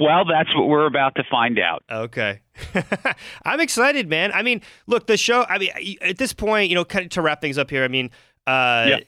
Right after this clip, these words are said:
Speaker 2: d-, tell, tell everyone when, when and where they can, they can hear it, and then just how excited are you? I mean, it, it's, it's rare. Uh, I think as The Simpsons once said, it's, it's,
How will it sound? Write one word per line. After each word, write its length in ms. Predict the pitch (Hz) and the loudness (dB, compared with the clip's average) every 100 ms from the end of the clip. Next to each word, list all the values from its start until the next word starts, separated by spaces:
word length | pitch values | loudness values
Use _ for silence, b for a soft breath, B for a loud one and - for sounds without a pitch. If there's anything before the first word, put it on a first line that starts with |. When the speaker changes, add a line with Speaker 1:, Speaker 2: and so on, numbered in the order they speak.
| - 170 | -16 -20
Speaker 2:
d-, 160 | 151 92 | -16 -14
tell, 320 | 165 247 254 | -2 2 2
tell 220 | 233 233 247 | 2 2 4
everyone 300 | 233 202 160 | 4 2 2
when, 160 | 185 | 0
when 360 | - 160 220 226 | 0 -2 0 0
and 160 | 190 | 2
where 200 | 165 175 | 2 2
they 140 | 165 160 | 2 0
can, 300 | 165 147 139 | 0 -4 -6
they 160 | 123 147 | -4 -4
can 160 | 151 139 | -2 -4
hear 220 | 151 147 | 0 2
it, 100 | 143 | 2
and 120 | 147 | 0
then 160 | 165 160 | -2 -2
just 160 | 247 | -4
how 220 | - 247 269 | -2 0 0
excited 380 | - 180 160 | 0 0 2
are 200 | 147 135 | 2 2
you? 280 | 127 120 123 | 2 0 0
I 120 | 120 | 0
mean, 160 | 147 143 | 0 0
it, 140 | 143 147 | -4 -4
it's, 220 | 165 - | -6 -4
it's 220 | 175 - 143 | -6 -6 -2
rare. 460 | 160 175 185 190 b b b b - | 0 2 2 -2 b b b b -2
Uh, 380 | 139 135 135 135 | 2 2 2 2
I 60 | |
think 140 | 175 185 | 0 -2
as 80 | 147 | -2
The 100 | 147 | -2
Simpsons 420 | 170 165 165 147 | -2 -2 -4 -2
once 200 | 160 - | -2 0
said, 260 | 160 156 | 0 2
it's, 220 | 143 123 - | 0 -4 -4
it's, 260 | 135 - | -4 -4